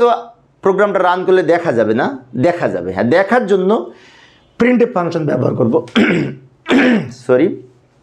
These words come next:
printf ফাংশনের কাজ হচ্ছে printf-এর মধ্যে আমরা এই যে কার্লি ব্র্যাকেট দিয়ে যা লিখব, যা লিখব এইটাই মনিটরে দেখা যাবে। এখানে আমরা ইচ্ছে মতো লিখতে পারি। আমি লিখেছি enter last number of series,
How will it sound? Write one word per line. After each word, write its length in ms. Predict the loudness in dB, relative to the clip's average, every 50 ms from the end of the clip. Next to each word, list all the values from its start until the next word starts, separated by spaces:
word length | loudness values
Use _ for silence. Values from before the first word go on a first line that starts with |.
| -20 _ _ _ _ _ _ _ _ _ _ _ _ _ _ -20 -20 -20 _ _ _ _ _ _
printf 340 | 0 0 2 2 2 0 0 0
ফাংশনের 360 | -2 -2 -2 0 -2 -2 0 0 0
কাজ 100 | 0 0 -2
হচ্ছে 220 | -4 -6 -6 -6 -6 -6 -6 -12 _ _ _ _ _ -20 -20 -20 -20 _ _ _ _ 0
printf-এর 420 | 2 2 4 2 2 2 2 2 0
মধ্যে 200 | 0 0 2 2 2 2
আমরা 160 | 2 2 2 2 2 0
এই 60 | 0 0
যে 60 | -2 -2 0
কার্লি 220 | 0 0 2 0 0 0
ব্র্যাকেট 300 | 0 0 0 0 -2 0 2 2
দিয়ে 120 | 2 2 2
যা 100 | 2 2 2 2 0
লিখব, 220 | -2 -2 -2 -2 -2 -2 -4 -10 -16 -20 _ _ _ _ _ -4 0 2
যা 120 | 2 2 2 2 0
লিখব 220 | -2 -4 -4 -4 -6 -6 -6 -8 -14 -20 _ _ _ _ _ 0 2
এইটাই 340 | 2 2 2 2 2 4 2 2 0 -6 -12 _ _ _ _ _ _ -6 -2 0
মনিটরে 420 | 2 2 2 2 2 0 0 2 0 0
দেখা 200 | 0 -2 -6 -8 -10
যাবে। 180 | -10 -12 -12 -18 -20 -20 _ _ _ _ _ _ _ _ _ -20 _ _ _ _ -2
এখানে 200 | 0 2 2 2 2
আমরা 120 | 2 2 2 0
ইচ্ছে 280 | -2 -4 -8 -2 0 2 2
মতো 140 | 2 2 2 0 0
লিখতে 180 | -2 -2 -6 -8 -8
পারি। 140 | -10 -12 -14 -20 -20 _ _ _ _ _ _ _ -2 0
আমি 120 | 0 2 0 2
লিখেছি 240 | 2 2 2 2 2 2
enter 180 | 2 2 2 2 4 4
last 220 | 2 2 0 -4 -10 -6 -4 -2
number 220 | 0 0 2 2 2 0
of 40 | -2 -4
series, 260 | -2 -2 -2 -2 -4